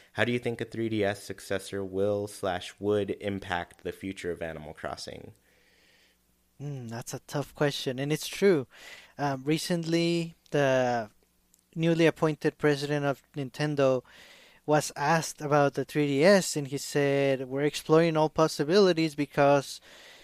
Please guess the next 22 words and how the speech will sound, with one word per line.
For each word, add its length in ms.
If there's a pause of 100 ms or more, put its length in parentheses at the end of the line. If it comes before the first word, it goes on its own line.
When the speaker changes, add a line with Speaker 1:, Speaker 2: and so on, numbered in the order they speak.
(380)
Speaker 2:
I 140
feel 440
that 180
the 100
three 180
D 120
S 120
has 160
some 200
advantages 680
over 180
the 80
Switch." 500
That's 180
what 120
he 100
said, 380
and 460 (720)
it's 180
an 120
interesting 720
answer. 460